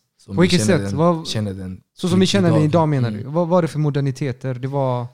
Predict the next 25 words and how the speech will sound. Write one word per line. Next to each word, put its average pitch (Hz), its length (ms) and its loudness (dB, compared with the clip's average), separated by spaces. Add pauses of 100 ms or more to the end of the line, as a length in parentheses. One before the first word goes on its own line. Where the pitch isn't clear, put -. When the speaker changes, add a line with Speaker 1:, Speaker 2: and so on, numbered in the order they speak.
Speaker 1:
Jag 131 140 -10
tänker 143 300 4
väldigt 120 220 6
mycket 123 320 2
på - 520 -6
den 104 80 -6
här 107 140 2
idén 104 380 -2
om 98 80 -6
nationalstat, 104 920 -8
vet, 110 200 -14
ett 110 180 -8
folk, 107 420 -10
en 104 180 -8
religion. 104 520 -14
Speaker 2:
Ja, 139 100 -4
exakt. 131 460 -6
Där 156 60 0
man 151 120 2
Speaker 1:
Eh. 151 40 0
Speaker 2:
började 160 220 4
utveckla 147 680 -2
idén 151 260 0
om 139 80 4
monokultur. 135 880 0